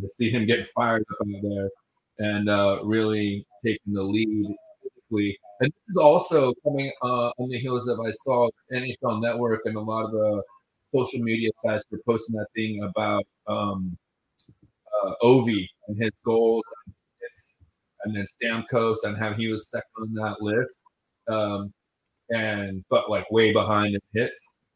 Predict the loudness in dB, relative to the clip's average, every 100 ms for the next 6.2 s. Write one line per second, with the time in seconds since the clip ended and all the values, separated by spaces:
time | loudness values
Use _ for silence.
0 | _ -14 -2 0 4 4 4 2 2 0
1 | 0 0 0 -4 -4 -2 0 -2 -4 -4
2 | -4 -4 -6 _ -10 -4 -4 -2 -4 -4
3 | -8 -12 -8 -8 -8 -8 -6 -6 -10 -20
4 | -12 -10 -10 -12 -16 -14 -14 -16 -16 _
5 | -14 -10 -10 -12 -16 -14 -10 -8 -8 -10
6 | -14